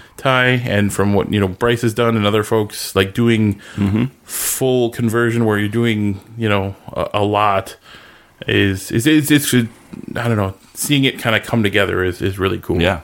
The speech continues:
Speaker 1: So
Speaker 2: Yeah, definitely.
Speaker 1: yeah.
Speaker 2: My advice to you is don't rush it, man.
Speaker 1: Yeah.
Speaker 2: I know it'd be fun to bring it to Brew City, but, like,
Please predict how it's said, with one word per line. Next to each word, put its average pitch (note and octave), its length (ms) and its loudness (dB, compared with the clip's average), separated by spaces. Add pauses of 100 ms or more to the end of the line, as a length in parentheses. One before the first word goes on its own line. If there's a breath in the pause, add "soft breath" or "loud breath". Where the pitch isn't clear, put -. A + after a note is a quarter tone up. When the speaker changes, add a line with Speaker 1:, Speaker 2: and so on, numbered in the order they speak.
Speaker 1:
So F2 360 -4 (100)
Speaker 2:
Yeah, F2+ 160 -2
definitely. D#2 460 -4 (180)
Speaker 1:
yeah. G2 360 -2 (180)
Speaker 2:
My F2+ 120 2
advice F#2 320 2
to G#2+ 60 0
you G2+ 60 6
is F#2 100 0
don't D#2+ 240 0
rush C2+ 220 0
it, - 120 -6
man. C2+ 220 -2 (640 loud breath)
Speaker 1:
Yeah. A#2 500 4 (140 loud breath)
Speaker 2:
I - 60 -2
know F2 140 6
it'd E2+ 120 4
be D#2+ 80 0
fun D#2+ 280 2
to E2+ 60 4
bring F2+ 180 4
it E2 100 0
to E2 80 -8
Brew F2+ 120 2
City, F#2 300 2
but, E2 200 0
like, C2 420 -4